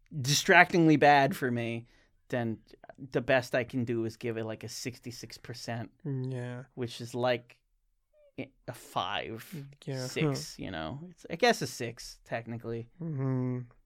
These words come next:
Speaker 1: 'Cause two and three were good episodes, but that first one was rough.
Speaker 2: Yeah, you mean three and two. You said one and three.
Speaker 1: I said two and three.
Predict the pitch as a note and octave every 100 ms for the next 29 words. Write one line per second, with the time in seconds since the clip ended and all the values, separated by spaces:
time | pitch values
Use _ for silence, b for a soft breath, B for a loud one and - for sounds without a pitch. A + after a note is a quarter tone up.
0 | _ - - B3 A#3+ D3 C3 C#3 A#2 G#2+
1 | A2+ A2+ A2 - A2 - - C3+ - A2+
2 | A2+ - F#2 A2 A2+ G#2+ A#2 - - -
3 | _ - C#3 B2 A#2+ C3 B2+ A#2+ A#2+ B2+
4 | B2 C3 - C3 B2+ C3+ _ _ D#3+ -
5 | C#3 C#3 D3 C#3 B2+ B2+ B2+ C3 B2+ B2+
6 | _ _ _ D#3 B2 A#2 D#3+ E3 A2 -